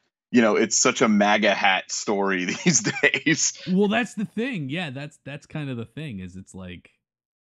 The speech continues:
Speaker 2: um, I could absolutely see how maga boy would really dig that movie <laughs> for all the wrong reasons.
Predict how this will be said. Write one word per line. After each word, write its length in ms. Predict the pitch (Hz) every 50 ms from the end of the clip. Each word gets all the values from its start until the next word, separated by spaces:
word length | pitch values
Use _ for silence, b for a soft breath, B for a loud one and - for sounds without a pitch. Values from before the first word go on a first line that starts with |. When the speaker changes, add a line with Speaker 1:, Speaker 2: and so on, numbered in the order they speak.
| _ -
Speaker 2:
um, 400 | 92 92 90 85 85 82 - - - - -
I 100 | 98 98
could 200 | - 104 98 -
absolutely 640 | 101 101 107 101 - - 104 110 110 107 85 95 95
see 300 | - - - 107 107 92
how 340 | 90 85 82 80 78 80 - _ _ _ _ _ _ _ _ _ _ _ _ _ _ _ _ _ _ _ _ _ _ _ _
maga 360 | 107 110 110 107 107 95 104
boy 280 | 95 87 95 92 87 87
would 180 | 85 85 85 85
really 200 | 90 90 85 85
dig 260 | 85 87 95 92 90
that 160 | 98 92 87
movie 340 | 92 104 110 104 101 117 113
<laughs> 20 | -
for 240 | - - 127 117
all 120 | - 104 120
the 100 | 120 110
wrong 320 | 107 110 104 101 101 98
reasons. 380 | 104 110 120 117 - - -